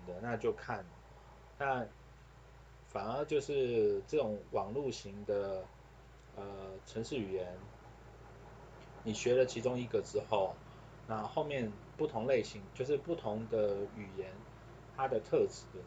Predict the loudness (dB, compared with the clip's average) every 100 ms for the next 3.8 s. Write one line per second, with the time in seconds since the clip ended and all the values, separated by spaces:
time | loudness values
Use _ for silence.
0 | -12 -10 -6 -4 -4 -4 -6 4 6 6
1 | 2 -2 -4 -2 0 2 0 2 2 2
2 | 0 -8 -16 -16 -16 -18 -16 -14 -4 0
3 | 2 2 0 -4 4 6 6